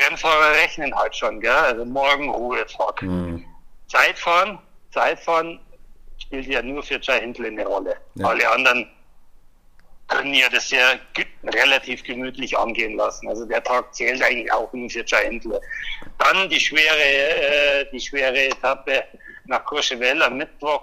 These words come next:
Speaker 1: dann, äh, Donnerstag, Freitag vielleicht noch mal zwei Sprinter-Etappen. Samstag die harte Etappe in den Vogesen und Sonntag, ja, äh,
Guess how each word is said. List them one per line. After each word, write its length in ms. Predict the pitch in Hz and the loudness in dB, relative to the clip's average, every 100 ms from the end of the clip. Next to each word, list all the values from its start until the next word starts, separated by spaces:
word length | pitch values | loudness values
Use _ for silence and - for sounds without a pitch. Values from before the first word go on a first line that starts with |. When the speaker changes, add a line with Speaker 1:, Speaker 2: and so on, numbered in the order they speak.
| - | -4
Speaker 1:
dann, 300 | 131 123 127 | -2 0 0
äh, 680 | 123 135 120 123 117 117 120 | 0 0 2 2 2 2 0
Donnerstag, 480 | 117 127 131 - 127 | 0 -2 -2 -2 -2
Freitag 500 | - 120 127 143 127 | 0 2 2 0 -4
vielleicht 320 | - 123 123 | -2 -2 0
noch 100 | 139 | -2
mal 180 | 123 123 123 | -2 -4 -2
zwei 180 | 127 | 2
Sprinter-Etappen. 960 | 117 - 117 104 135 131 127 135 151 135 - _ _ _ | 2 0 -4 0 0 2 2 0 -4 -10 -14 _ _ _
Samstag 560 | - 156 - - 170 156 - - | 2 2 2 2 2 2 -4 -2
die 100 | 139 | 2
harte 300 | 127 143 147 | 2 2 2
Etappe 440 | 135 139 139 139 | 2 2 0 0
in 100 | 131 | -4
den 140 | 127 123 | -4 -6
Vogesen 540 | 120 117 131 135 139 | -6 -2 -2 -2 -6
und 140 | 127 113 | -6 -4
Sonntag, 560 | 120 123 - 123 - - - - | -4 -2 -2 -2 -2 -10 -20 -10
ja, 160 | - - - - - - - - | -2 -2 -4 -12 -18 -18 -20 -4
äh, 520 | 120 117 117 117 120 | 0 2 4 4 2